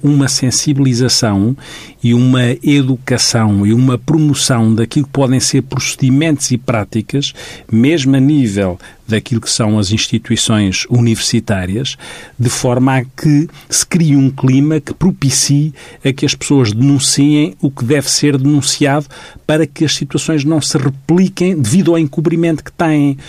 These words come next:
Porque, no fundo, quando nós estamos a encobrir, estamos a ser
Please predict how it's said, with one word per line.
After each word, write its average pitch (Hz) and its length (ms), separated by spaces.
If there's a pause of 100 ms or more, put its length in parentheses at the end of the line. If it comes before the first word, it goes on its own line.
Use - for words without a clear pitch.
(200)
Porque, - 240
no 135 100
fundo, 143 380
quando 127 240
nós 131 200
estamos 117 280
a 123 80
encobrir, 127 380
estamos 143 340
a 147 80
ser 139 380